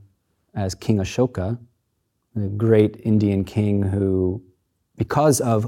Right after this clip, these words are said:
whom, well, we can never boil something down to one person. It's never like that. But at, King Ashoka became a vector for Buddha Dharma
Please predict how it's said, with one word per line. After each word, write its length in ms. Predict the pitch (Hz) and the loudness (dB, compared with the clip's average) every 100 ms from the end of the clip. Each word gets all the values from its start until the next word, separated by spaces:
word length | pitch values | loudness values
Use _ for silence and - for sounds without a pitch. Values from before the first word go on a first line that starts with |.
| - | 2
whom, 540 | 120 120 107 143 - - _ _ _ _ _ _ _ _ - | 6 8 6 4 0 -18 _ _ _ _ _ _ _ _ -8
well, 120 | 107 | -2
we 80 | 104 | 0
can 180 | 110 107 | 2 2
never 280 | 120 117 | 4 4
boil 320 | 104 104 107 95 | 4 2 2 0
something 400 | - 101 104 95 | -2 -2 -2 -2
down 240 | 95 92 | -2 -2
to 100 | 95 | -2
one 240 | 98 95 | -2 -2
person. 420 | 90 101 92 92 95 | -2 -4 -4 -6 -8
It's 200 | 90 - | -8 -4
never 460 | 101 95 95 98 | -2 0 0 -2
like 240 | 95 85 87 | -2 -2 -4
that. 280 | 92 101 127 - _ _ _ - | -6 -6 -8 -14 _ _ _ -4
But 180 | 113 104 | 0 0
at, 300 | 117 113 - _ _ | 0 -2 -4 _ _
King 240 | - 147 135 | 2 6 6
Ashoka 400 | 117 - 123 107 | 4 2 2 2
became 320 | 117 120 113 | 0 2 2
a 140 | 123 | 0
vector 600 | 107 104 127 131 - 107 98 | -2 0 0 -2 -2 0 0
for 280 | - 107 | 0 0
Buddha 320 | 98 104 110 104 | 2 2 2 2
Dharma 560 | 104 107 104 95 92 | 0 0 0 -2 -6